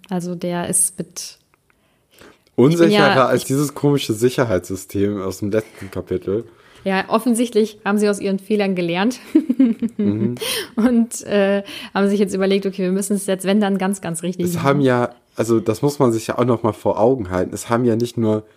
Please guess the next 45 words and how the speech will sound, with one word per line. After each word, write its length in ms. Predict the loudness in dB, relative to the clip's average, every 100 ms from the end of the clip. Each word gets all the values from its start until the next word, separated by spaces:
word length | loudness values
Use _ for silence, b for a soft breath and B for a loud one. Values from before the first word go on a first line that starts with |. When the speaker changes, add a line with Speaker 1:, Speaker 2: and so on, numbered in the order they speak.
| b -6
Speaker 2:
drei 240 | 0 0
Erstklässler, 720 | 0 -2 -2 -4 -4 0 0
sondern 300 | 2 0 -2
auch 120 | 0
noch 180 | 0 -2
ein, 200 | -6 -10 -14 -8
ein 140 | -6
anderer 440 | 0 2 2 0 0
Typ 240 | -6 -2
auch 140 | 0
noch 160 | 2 0
hingekriegt. 520 | -4 -6 -10 -10 -10
Es 140 | -8 -4
waren 180 | -2 0
ja 200 | -2 -4 B B
vier 300 | -8 2 2
Leute, 480 | 4 2 2 2 0
die 240 | -2 -14
diese, 380 | -10 -6 -4 -6 b b b b
oder 280 | 2 4 4
sagen 200 | 2 2
wir 60 | 2
mal 160 | 0 -4
zwei 280 | -2 0 2
Leute, 340 | 2 0 -4
die 180 | -6 -12
diese 400 | -6 -2 -2 0
Rätsel, 520 | -2 -2 0 0 0 -2
ähm, 440 | -2 -2 -4 -8 _ _ _ _ _ _ _
hinbekommen 580 | -2 0 0 -2 -2 -2
haben. 300 | -4 -4 -4
Also 160 | -6 -6
es 120 | 0
war 100 | 2
ja 80 | 2
echt, 180 | 2 0
Speaker 1:
Mhm. 180 | -2 -6 B B B
Speaker 2:
zwei 320 | -6 0 2 4
Leute, 340 | 4 4 0
die 140 | -2
es 100 | -4
probiert 460 | -2 0 2 0 0
haben, 360 | 0 0 0 -2
haben's 220 | -4 -4
geschafft. 520 | -6 -2 -4 -4